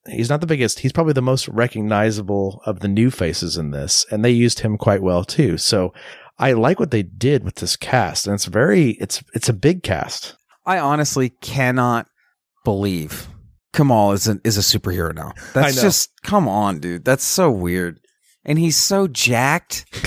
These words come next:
Speaker 1: <laughs> He's so,
Speaker 2: Ah,
Speaker 1: he's like
Speaker 2: he's just jacked to the gills. It's
Speaker 1: Yeah.
Speaker 2: so funny.
Speaker 1: Yeah. He was, like, nerd out of shape, you know? Like,
Speaker 2: Yes.
Speaker 1: as in, like, not, like, he was never overweight or obese or anything like that, but he was just,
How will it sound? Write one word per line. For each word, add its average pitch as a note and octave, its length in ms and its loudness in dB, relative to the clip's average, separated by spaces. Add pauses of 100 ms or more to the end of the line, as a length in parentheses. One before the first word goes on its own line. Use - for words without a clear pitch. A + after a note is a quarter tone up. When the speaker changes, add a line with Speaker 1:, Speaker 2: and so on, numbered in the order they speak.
(120)
Speaker 1:
<laughs> - 40 -20 (160)
He's G3 180 0
so, D3 320 2 (100)
Speaker 2:
Ah, A3+ 320 2
Speaker 1:
he's D#3+ 80 -2
like D3+ 80 0
Speaker 2:
he's B3 280 0
just G#3+ 300 -2
jacked A3+ 420 0
to G#3+ 80 0
the G3+ 120 0
gills. A3+ 840 -2 (460)
It's C3 100 -4
Speaker 1:
Yeah. A#2 180 4
Speaker 2:
so D#3+ 160 2
funny. G#2+ 540 0 (220)
Speaker 1:
Yeah. G#2 260 -4 (240)
He C#3+ 160 0
was, F#3+ 140 0
like, D#3+ 120 2
nerd B2+ 320 2
out G2 160 2
of F2+ 60 -2
shape, E2 320 -4
you F#2+ 80 -2
know? G2+ 240 -2 (480)
Like, A#2 160 2
Speaker 2:
Yes. A#2 40 0
Speaker 1:
as A#2+ 200 2
in, B2 160 2
like, G#2+ 260 2
not, C3 280 2
like, A2+ 240 0
he - 160 -2
was A#2+ 180 2
never B2 440 2 (200)
overweight A#2+ 380 2
or A2 100 4
obese A2 260 0
or A#2 60 0
anything G2 200 -4
like G2 40 -2
that, F#2 120 -4
but G2 40 -6
he A2+ 120 -2
was G#2+ 140 -4
just, G#2 280 -2